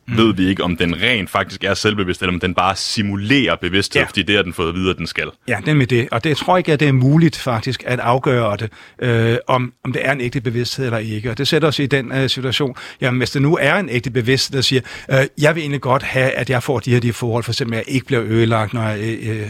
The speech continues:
Speaker 1: når jeg engang finder på, at,
Speaker 2: Du
Speaker 1: øh,
Speaker 2: taler
Speaker 1: jeg ikke
Speaker 2: om,
Speaker 1: kan bruge
Speaker 2: om,
Speaker 1: den."
Speaker 2: om
Speaker 1: Ja.
Speaker 2: kunstig intelligens rettigheder.
Speaker 1: Ja, ja, man kan
Speaker 2: I
Speaker 1: sige, at man snakker om, hvis der er,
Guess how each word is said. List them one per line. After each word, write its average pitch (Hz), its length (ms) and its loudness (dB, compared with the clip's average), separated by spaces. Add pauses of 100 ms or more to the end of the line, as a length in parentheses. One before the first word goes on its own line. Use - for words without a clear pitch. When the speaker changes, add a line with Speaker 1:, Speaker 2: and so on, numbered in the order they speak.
(120)
Speaker 1:
når 120 120 -2
jeg 113 60 -2
engang 110 320 -4
finder 110 220 -4
på, 110 180 -2
at, 107 140 -4
Speaker 2:
Du 113 60 2
Speaker 1:
øh, - 60 0
Speaker 2:
taler 110 120 6
Speaker 1:
jeg 110 80 2
ikke 117 60 2
Speaker 2:
om, - 60 4
Speaker 1:
kan - 60 4
bruge - 140 2
Speaker 2:
om, - 40 2
Speaker 1:
den." - 100 2
Speaker 2:
om 87 100 0
Speaker 1:
Ja. 113 100 0
Speaker 2:
kunstig 110 240 2
intelligens 98 420 -2
rettigheder. 92 460 -2
Speaker 1:
Ja, 147 220 2
ja, 143 100 0
man 139 160 0
kan 131 40 0
Speaker 2:
I 120 40 0
Speaker 1:
sige, 147 200 2
at 156 180 -2
man 143 120 2
snakker 156 320 0
om, 139 120 -2
hvis 123 100 -2
der 151 80 -4
er, 123 200 0